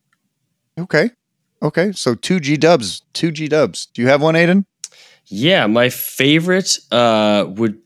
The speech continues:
Speaker 2: be Retributor armor. It, it always gets the job done. Uh, and my least favorite is, unfortunately,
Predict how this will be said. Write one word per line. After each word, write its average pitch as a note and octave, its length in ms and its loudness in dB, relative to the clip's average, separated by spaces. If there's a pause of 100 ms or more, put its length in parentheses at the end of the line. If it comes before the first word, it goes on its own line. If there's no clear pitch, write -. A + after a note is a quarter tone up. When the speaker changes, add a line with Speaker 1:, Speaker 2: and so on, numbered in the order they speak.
Speaker 2:
be A2+ 140 2
Retributor G#2 720 0
armor. A2+ 360 0 (100)
It, F#2+ 260 -10
it G2 180 -2
always G#2 260 0
gets - 220 -4
the G2+ 100 -8
job G2 340 -2
done. A#2 380 0 (340)
Uh, A2+ 240 0
and A2+ 100 0
my A2 140 0
least C3+ 300 0
favorite D#3+ 520 0
is, A#2 520 0 (280)
unfortunately, C3+ 720 -4